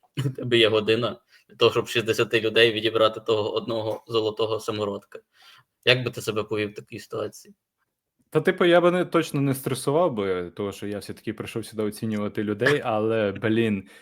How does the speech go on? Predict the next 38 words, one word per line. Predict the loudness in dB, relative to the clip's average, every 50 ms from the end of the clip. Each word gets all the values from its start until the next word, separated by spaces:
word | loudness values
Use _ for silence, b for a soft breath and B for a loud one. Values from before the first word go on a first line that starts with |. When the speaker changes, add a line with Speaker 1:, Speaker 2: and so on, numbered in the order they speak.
| b b b b
Speaker 2:
я | 2 4 6 6
бачив | 6 4 4 2 2 0 -2 -8 -8 -6
цей | -4 -4 -4
тренд, | -2 0 0 0 0 -2 -4 -8 -4
я | 0 0 0 0
бачив, | 0 -2 2 4 4 4 4 2 -2 -6 -4 -2 0 0 -2 -2 -2 0
е, | 2 2 2 2 0 -2 -4
крім | -4 -4 -4 -2 2
того, | 2 0
що | 0 0 -6 -8
колега | -2 0 0 0 0 0 -4
кидала, | -8 -6 0 2 4 4 4 4 2
я | 0 -2
ще | -2 -4 -6
читав | -8 -6 -2 0 0 0 -2 -6
про | -12 -10
це | -6 -6 -6
в | -4
LinkedIn, | -4 -6 -6 -8 -8 -6 -4 -2 -2 -2 -2
що, | -4 -8 -14 -14
типу, | -12 -12 -10 -6 -4 -2
люди, | -2 0 0 -2 -2 -4 -6 -12 -20 _ _ _ _ -2
ну, | 0 0 0 2
я | 2 2
ще | 2 0 2
такого | 6 10 10 10
не | 10 10
зустрічав, | 6 4 2 0 2 0 2 4 6 6 6 4 2 -2 -4
насправді, | -4 0 4 6 6 6 4 2
я | 0 2
ніколи | 2 2 4 4 4 4 4 4
в | -2 -6
такому | -8 -6 -4 -4 -2 -2
не | -2 0 0
участвував | 0 -2 0 2 2 2 2 0 -2 -2 -2 0
і | 0 0
не | 2 2
оцінював, | 2 2 0 -2 0 0 2 2 2 0 -2 -4 -8